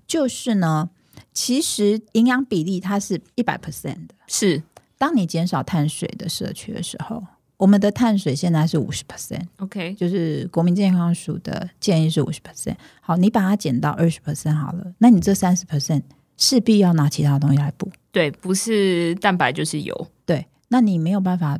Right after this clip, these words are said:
Speaker 1: 全部用蛋白补，你吃五十percent的蛋白质，你是吃不下去的。
Speaker 2: 嗯。
Speaker 1: 对，那你势必要用优质的油来补。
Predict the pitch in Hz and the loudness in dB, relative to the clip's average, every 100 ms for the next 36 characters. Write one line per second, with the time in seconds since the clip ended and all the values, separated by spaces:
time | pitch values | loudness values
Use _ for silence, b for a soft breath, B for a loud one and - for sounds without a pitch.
0 | - - 165 180 170 170 156 139 - - | -6 -2 2 2 2 2 -2 -2 -6 -6
1 | - 160 - 208 156 160 - 147 165 156 | 0 0 4 4 4 0 0 2 4 4
2 | 151 143 127 - 120 139 185 - 151 160 | 4 2 0 2 2 2 0 2 2 2
3 | 143 147 - 165 175 - - 220 226 175 | 0 0 -4 -6 -8 -16 -4 2 2 2
4 | - 147 _ 165 175 _ - 220 160 - | -2 -8 _ -2 -2 _ 4 6 4 0
5 | - 190 175 165 156 156 170 160 156 - | 2 2 4 4 4 2 2 2 0 0
6 | 160 147 113 107 - 147 - - | -2 -2 -2 -4 -6 -8 -10 -16